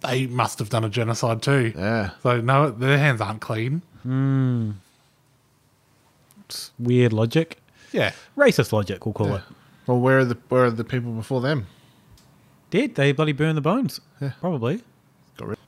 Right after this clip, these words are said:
Speaker 1: Uh, so I guess the, uh, the other main thing that the C E C did was, uh, just keep an eye on Jews. <laughs>
Speaker 3: Right.
Speaker 1: Um, a lot of s-, they, they were not big fans of, like, the B'nai B'rith group and other sort of, um,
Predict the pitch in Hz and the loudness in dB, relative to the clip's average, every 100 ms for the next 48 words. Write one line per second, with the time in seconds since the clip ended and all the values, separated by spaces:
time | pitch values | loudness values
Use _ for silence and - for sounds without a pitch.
0 | - 185 190 233 226 226 240 202 185 - | -2 0 2 2 2 2 2 2 0 -4
1 | 131 160 185 202 170 160 156 160 147 143 | -2 2 4 4 4 2 0 0 0 -2
2 | 120 - 139 131 - 147 147 143 131 127 | -4 -4 0 0 -2 -4 -2 -2 -2 -2
3 | 123 135 131 131 135 - - 240 214 190 | 0 2 2 0 -2 -8 -4 -2 2 4
4 | 170 147 120 139 - - - - 480 427 | 4 2 0 0 2 2 2 -2 -6 -6
5 | - - 123 139 156 156 151 156 147 - | -14 -10 0 4 4 4 2 2 0 -4
6 | - _ _ - - - - - 190 202 | -20 _ _ -20 -20 -20 -10 2 2 2
7 | - - 113 143 156 139 165 165 160 165 | -2 -6 -4 0 0 2 4 4 4 2
8 | 190 185 160 160 147 135 131 120 117 - | 0 -2 -4 0 0 0 -2 -2 -4 -4
9 | 113 120 110 123 127 - 135 127 127 - | -2 0 0 -2 -4 -4 -2 0 -2 -6
10 | - - - - - 113 120 113 123 120 | -20 -20 -20 -20 -14 -6 0 2 4 4
11 | 117 113 - 117 113 113 107 110 | 2 0 -4 -2 0 0 0 -6